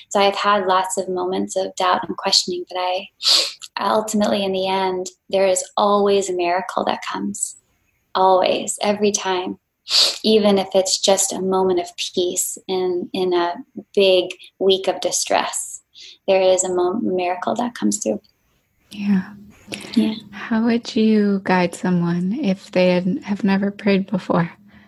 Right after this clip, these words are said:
Speaker 1: Mm, good question. I decided recently to come up with, I do this with my clients who are interested in going deeper with prayer.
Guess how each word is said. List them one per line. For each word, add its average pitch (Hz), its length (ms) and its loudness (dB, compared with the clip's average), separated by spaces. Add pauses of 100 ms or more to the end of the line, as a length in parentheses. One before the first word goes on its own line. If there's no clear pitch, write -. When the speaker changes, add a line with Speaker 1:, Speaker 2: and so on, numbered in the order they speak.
(320)
Speaker 1:
Mm, 262 540 6 (220)
good 254 140 -12
question. 208 560 -6 (2250)
I 262 160 2
decided 262 680 2
recently 226 760 0
to 190 680 0
come 202 220 -2
up 196 180 -2
with, 196 300 2
I 190 100 -4
do 196 140 0
this 202 160 2
with 196 100 -4
my 196 80 -2
clients 185 640 0 (100)
who 196 140 4
are 190 140 4
interested 196 400 0
in 185 80 -4
going 185 160 0
deeper 190 260 -2
with 190 180 -2
prayer. 185 500 2